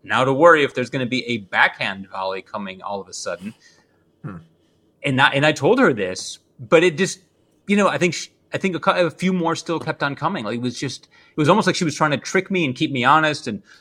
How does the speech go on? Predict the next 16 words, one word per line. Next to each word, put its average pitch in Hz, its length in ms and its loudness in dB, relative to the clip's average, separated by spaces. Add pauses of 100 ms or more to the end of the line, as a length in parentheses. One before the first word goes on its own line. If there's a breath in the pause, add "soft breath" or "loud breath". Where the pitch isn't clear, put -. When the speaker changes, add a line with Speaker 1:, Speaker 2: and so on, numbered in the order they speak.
(300 soft breath)
Speaker 1:
maybe 170 360 4
she - 140 -2
was 170 160 -4
thinking, 147 240 0
"Oh, 117 180 2
I'm 147 200 4
a 156 40 4
good 135 220 -2
coach 117 320 2
if 110 100 -10
I 104 100 -2
don't 113 340 -2
let 120 180 2
him 104 220 -6
only 110 560 -2
s-, - 400 -12